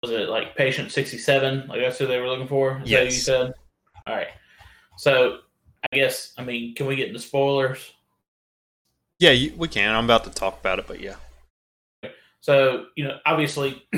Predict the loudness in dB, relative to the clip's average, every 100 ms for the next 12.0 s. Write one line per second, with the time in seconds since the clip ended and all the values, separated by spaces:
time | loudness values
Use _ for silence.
0 | 2 2 -2 -4 -4 -2 -2 -4 -6 -10
1 | -12 -12 -14 -14 -16 _ -20 -6 -4 0
2 | 0 0 -4 -18 -6 2 4 2 0 -6
3 | -16 _ _ _ _ _ _ _ _ _
4 | _ _ _ _ -6 -4 -4 -2 -2 -2
5 | -6 _ -4 -4 -4 -6 -6 -6 -2 -2
6 | -4 -12 -12 -10 -10 -8 -6 -4 -2 -2
7 | -4 -10 -12 -8 -8 -4 -4 -2 -4 -2
8 | -4 0 2 2 0 -4 -6 -8 -8 -4
9 | -2 0 2 2 0 -2 -2 -4 -12 -16
10 | -20 _ _ _ _ _ _ -2 0 0
11 | -2 -2 -4 -4 -4 -4 -6 -8 -8 -14